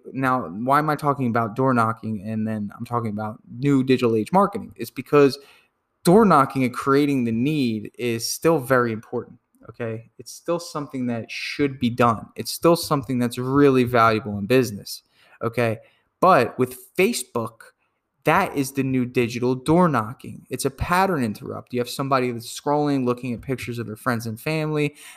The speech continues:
and then boom, your ad comes up, whether it's a before and after picture that transformed a house to, like,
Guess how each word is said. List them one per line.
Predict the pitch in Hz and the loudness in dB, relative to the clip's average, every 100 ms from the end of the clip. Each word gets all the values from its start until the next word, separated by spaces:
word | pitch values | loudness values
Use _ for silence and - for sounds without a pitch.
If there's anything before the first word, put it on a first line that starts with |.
| - | -4
and | 131 | 0
then | 127 117 117 _ | 2 0 -4 _
boom, | 202 190 131 104 | 4 6 4 2
your | 127 135 | 0 0
ad | 139 135 131 | 0 0 -2
comes | - 110 107 | -6 -6 -6
up, | 107 - | -6 -2
whether | 120 117 | -2 -2
it's | 113 | -6
a | 123 | -10
before | - - 147 135 | -14 -8 -2 -2
and | |
after | 127 160 - 156 | 0 -2 -4 -4
picture | 170 160 - 160 | -4 -2 -2 -2
that | 123 107 - _ _ - | -2 -4 -10 _ _ -8
transformed | - 151 135 123 - - 156 156 135 | -4 0 0 -2 -4 0 2 2 0
a | |
house | 117 131 127 143 - | 0 0 0 -2 -6
to, | 127 | -6
like, | 113 104 104 | -6 -8 -12